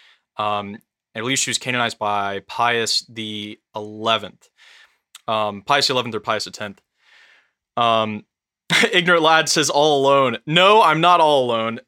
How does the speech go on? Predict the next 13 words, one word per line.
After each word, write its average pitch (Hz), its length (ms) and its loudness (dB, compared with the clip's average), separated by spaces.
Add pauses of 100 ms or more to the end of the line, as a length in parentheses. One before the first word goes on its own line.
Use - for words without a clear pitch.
Kellen's 165 340 0
connections 151 540 -4
disconnected 123 560 -4
him. 98 260 -10
So - 140 0
I'm 165 100 2
giving 185 220 2
an 156 80 0
introduction 135 480 -2
for, 110 300 -4
for - 160 -14
Saint 110 260 -10
Therese, 107 440 -10